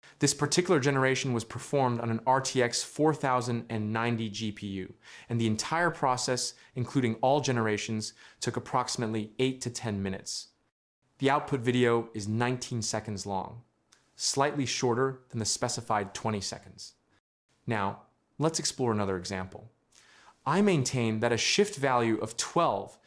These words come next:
is the optimal choice for this process. The previous examples used a shift value of eight, and while the results were acceptable,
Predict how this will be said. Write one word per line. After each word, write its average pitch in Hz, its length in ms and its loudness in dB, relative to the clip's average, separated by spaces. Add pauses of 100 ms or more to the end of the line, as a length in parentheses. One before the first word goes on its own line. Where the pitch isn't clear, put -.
(160)
is 127 120 -2
the 143 160 -4 (100)
optimal 147 480 2
choice 117 440 0
for - 100 -12
this 104 160 -6
process. - 720 -6 (680)
The 127 80 -2
previous 214 520 2
examples 107 640 -2
used 123 220 -4
a 110 60 0
shift 175 340 0
value 107 400 0
of 95 180 -4
eight, - 360 -2 (480)
and 123 120 0
while 131 120 4
the 123 100 0
results 151 480 0
were 117 140 2
acceptable, 107 800 -4